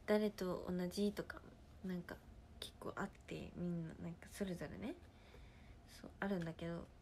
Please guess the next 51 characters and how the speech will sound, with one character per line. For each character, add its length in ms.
で、 220
な 120
ん 60
か、 440
翔 260
子 240
と 140
結 180
構 200
同 100
じ 120
が 100
多 140
い 60
ん 120
だ 100
け 140
ど、 340
マ 100
ジ 160
で 160
そ 160
の 60
翔 340
子 240
の 120
目 140
覚 160
ま 120
し 240
が、 260
な 80
ん 20
か 80
大 140
き 120
い 60
ん 80
だ 80
よ。 260
も 140
う 20
め 200
っ 60
ち 100
ゃ。 100
大 140
き 200
く 140
っ 20
て、 560